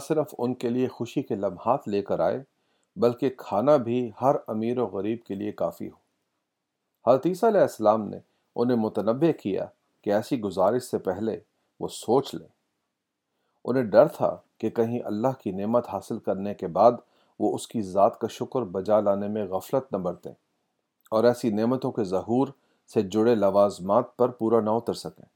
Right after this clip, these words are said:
انہوں نے اپنے پیروکاروں کو ایسی گزارش کرنے سے اجتناب کا مشورہ دیا، لیکن ان اصحاب کے لگاتار اصرار پر آپ کھڑے ہوئے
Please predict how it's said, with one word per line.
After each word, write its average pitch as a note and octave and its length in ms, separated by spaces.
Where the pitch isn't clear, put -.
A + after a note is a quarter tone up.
انہوں C#3+ 340
نے A#2+ 280
اپنے A2+ 380
پیروکاروں A#2 920
کو - 240
ایسی A#2 440
گزارش F#2+ 500
کرنے G2 340
سے - 160
اجتناب G2+ 640
کا F2 100
مشورہ F2 400
دیا، E2+ 240
لیکن B2 400
ان A#2+ 120
اصحاب A#2 460
کے A#2 100
لگاتار F#2+ 520
اصرار G#2 400
پر F2+ 240
آپ - 260
کھڑے A2 280
ہوئے F#2 320